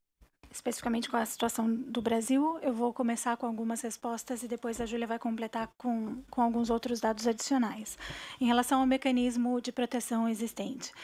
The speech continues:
Então, existe sim um mecanismo de proteção para defensores de direitos humanos no Brasil, ah, que não é um mecanismo direcionado a comunicadores. O que acontece é que sim, eles recebem comunicadores, mas já algumas vezes tentamos, ah,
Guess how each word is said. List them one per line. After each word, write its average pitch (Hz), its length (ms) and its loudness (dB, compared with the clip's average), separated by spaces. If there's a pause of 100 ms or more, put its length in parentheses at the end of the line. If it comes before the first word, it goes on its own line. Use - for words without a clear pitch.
(200)
Então, 254 140 2
existe 262 320 4
sim 277 180 8
um 285 60 10
mecanismo 226 460 6
de 220 80 0
proteção 226 880 2
para 240 260 6
defensores 254 560 6
de 254 100 4
direitos 226 360 4
humanos 214 340 2
no 214 80 0
Brasil, 214 480 0 (560)
ah, 226 360 4
que 254 100 0
não 247 140 6
é 254 120 4
um 254 80 4
mecanismo 240 920 2
direcionado 233 960 0
a 226 160 0
comunicadores. 226 920 -2 (280)
O 247 60 2
que 240 100 4
acontece 262 520 4
é 269 40 6
que 277 120 -2
sim, 285 280 6
eles 277 200 4
recebem 254 480 4
comunicadores, 240 880 2 (280)
mas 247 140 6
já 254 80 8
algumas 254 320 6
vezes 254 280 4
tentamos, 247 600 4
ah, 240 480 4